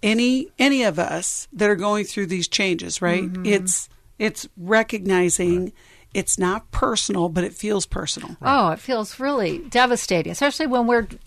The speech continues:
Speaker 2: our heart's in the right place,
Speaker 3: Right.
Speaker 1: Yeah.
Speaker 2: right?
Speaker 1: Yeah.
Speaker 2: But we all have blind spots
Speaker 3: Yeah.
Speaker 2: to ourselves.
Speaker 1: Yeah.
Speaker 3: You know, I was thinking about
Speaker 1: She's back.
Speaker 3: I was thinking about Bruni, and I was saying, so, there's a phrase that has been meaningful to me over the years. It says, "Is the work of God I'm doing destroying the work of God in me?"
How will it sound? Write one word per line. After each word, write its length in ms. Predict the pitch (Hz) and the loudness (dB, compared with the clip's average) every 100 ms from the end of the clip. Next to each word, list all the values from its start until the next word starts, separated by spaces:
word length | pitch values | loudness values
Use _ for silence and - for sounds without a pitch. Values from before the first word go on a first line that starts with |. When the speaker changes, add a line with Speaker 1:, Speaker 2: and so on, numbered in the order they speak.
| - | 0
Speaker 2:
our 160 | 226 | 0
heart's 340 | 214 294 302 240 | 4 2 2 -2
in 60 | |
the 80 | 202 | 0
right 240 | 202 214 - | 2 2 0
place, 440 | - 240 330 - | 0 0 0 -4
Speaker 3:
Right. 140 | - | -4
Speaker 1:
Yeah. 160 | 202 - 208 | -2 0 2
Speaker 2:
right? 420 | 208 277 - - | 4 2 -2 -10
Speaker 1:
Yeah. 340 | 180 170 - - - | -8 -8 -8 -10 -2
Speaker 2:
But 160 | 254 | 0
we 140 | 285 294 | 4 4
all 180 | 311 | 4
have 240 | 254 214 190 | 0 -4 -6
blind 320 | 175 147 147 | -6 -6 -6
spots 400 | - 170 143 - | -4 -2 -2 -2
Speaker 3:
Yeah. 80 | 208 | -2
Speaker 2:
to 40 | |
ourselves. 680 | 170 156 - - - - - - - - | -2 -2 -4 -6 -8 -10 -14 -16 -16 -6
Speaker 1:
Yeah. 120 | 185 | 0
Speaker 3:
You 40 | |
know, 180 | 160 139 | 2 2
I 60 | 143 | 0
was 160 | 123 - | 0 0
thinking 260 | 175 143 | -2 -4
about 380 | 110 98 90 87 - - | 0 2 0 -2 -10 -4
Speaker 1:
She's 300 | - 247 - | 0 0 2
back. 300 | 233 233 131 | 0 0 -2
Speaker 3:
I 60 | |
was 140 | 113 - | 0 0
thinking 260 | 156 160 | -2 -2
about 360 | 107 90 85 - - | -2 0 -2 -6 -12
Bruni, 540 | 87 101 107 78 76 - - - - - | -6 -2 -2 -6 -10 -16 -14 -12 -14 -6
and 80 | 98 | -2
I 20 | |
was 100 | 92 | 0
saying, 200 | 110 98 | 2 2
so, 140 | - - | 0 0
there's 220 | 113 101 | -4 -4
a 40 | 95 | -4
phrase 380 | - 185 190 | -2 2 4
that 140 | 110 - - - | 2 -2 -14 -8
has 200 | 110 95 | -6 -4
been 200 | 101 90 | -4 -2
meaningful 340 | 98 95 95 | -2 -4 -6
to 80 | 82 | -6
me 300 | 82 85 85 | -8 -6 -6
over 160 | 78 78 | -8 -12
the 100 | 80 | -10
years. 320 | 80 76 - | -10 -8 -6
It 80 | - | -4
says, 240 | 98 85 | -2 -2
"Is 200 | 120 92 | -2 -4
the 80 | 101 | -4
work 280 | 92 143 - | -2 -2 -2
of 140 | 156 | -6
God 240 | 113 101 | -2 -2
I'm 180 | 98 90 | -2 -4
doing 400 | 85 87 80 76 69 | -6 -8 -8 -10 -6
destroying 520 | 78 - 95 92 90 | -4 -2 -2 -4 -6
the 80 | 82 | -8
work 220 | 82 - | -10 -10
of 100 | 73 | -12
God 200 | 85 73 | -10 -10
in 140 | 76 | -12
me?" 220 | 76 78 | -12 -14